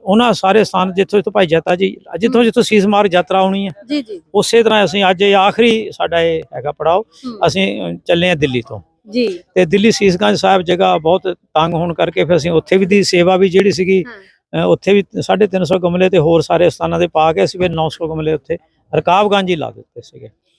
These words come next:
Speaker 2: ਜੀ।
Speaker 1: ਤੇ ਫਿਰ ਤਰਾਵੜੀ
Speaker 2: ਨਾਲ ਸਾਢੇ ਤਿੰਨ ਸੌ
Speaker 1: ਤੇ ਫਿਰ,
Speaker 2: ਸਾਲਾ ਵੀ ਲਿਖਿਆ
Speaker 1: ਹਾਂ,
Speaker 2: ਗਿਆ।
Speaker 1: ਫਿਰ ਨਾਭਾ ਸਾਹਿਬ ਆ ਕੇ ਇੱਕ ਹਜ਼ਾਰ ਗਮਲਿਆਂ ਨਾਲ ਲਿਖਿਆ,
Speaker 2: ਜੀ।
Speaker 1: ਲਿਖਿਆ ਹੋਇਆ, ਆਪ ਜੀ ਦਰਸ਼ਨ ਜ਼ਰੂਰ ਕਰਿਓ।
Speaker 2: ਤਰਾਵੜੀ
Speaker 1: ਸੰਗ-,
Speaker 2: ਵੀ ਲਿਖਿਆ।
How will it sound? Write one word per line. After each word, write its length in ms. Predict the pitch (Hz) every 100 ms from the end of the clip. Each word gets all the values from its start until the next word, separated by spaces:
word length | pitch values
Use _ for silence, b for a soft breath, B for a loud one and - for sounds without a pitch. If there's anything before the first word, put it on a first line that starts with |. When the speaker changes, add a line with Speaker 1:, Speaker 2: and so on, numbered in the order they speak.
| 208
Speaker 2:
ਜੀ। 100 | 190
Speaker 1:
ਤੇ 180 | 175 160
ਫਿਰ 100 | 165
ਤਰਾਵੜੀ 420 | - 160 165 165
Speaker 2:
ਨਾਲ 120 | 170
ਸਾਢੇ 280 | 165 - 262
ਤਿੰਨ 180 | 269 190
ਸੌ 100 | 269
Speaker 1:
ਤੇ 20 |
ਫਿਰ, 100 | 190
Speaker 2:
ਸਾਲਾ 140 | 180 240
ਵੀ 100 | 233
ਲਿਖਿਆ 260 | 202 196
Speaker 1:
ਹਾਂ, 80 | 123
Speaker 2:
ਗਿਆ। 80 | 170
Speaker 1:
ਫਿਰ 280 | 175 185 185
ਨਾਭਾ 380 | 160 175 214
ਸਾਹਿਬ 220 | 220 202 196
ਆ 120 | 175
ਕੇ 120 | 180
ਇੱਕ 100 | 175
ਹਜ਼ਾਰ 280 | 151 170 170
ਗਮਲਿਆਂ 320 | 170 165 165
ਨਾਲ 120 | 165
ਲਿਖਿਆ, 260 | 151 - 156
Speaker 2:
ਜੀ। 360 | - _ -
Speaker 1:
ਲਿਖਿਆ 260 | 143 - 185
ਹੋਇਆ, 160 | 170 160
ਆਪ 100 | 156
ਜੀ 100 | 165
ਦਰਸ਼ਨ 320 | 160 - 190
ਜ਼ਰੂਰ 220 | 175 180
ਕਰਿਓ। 240 | 143 127
Speaker 2:
ਤਰਾਵੜੀ 460 | 127 - - 254 262
Speaker 1:
ਸੰਗ-, 180 | 285 302
Speaker 2:
ਵੀ 80 | 277
ਲਿਖਿਆ। 340 | 269 294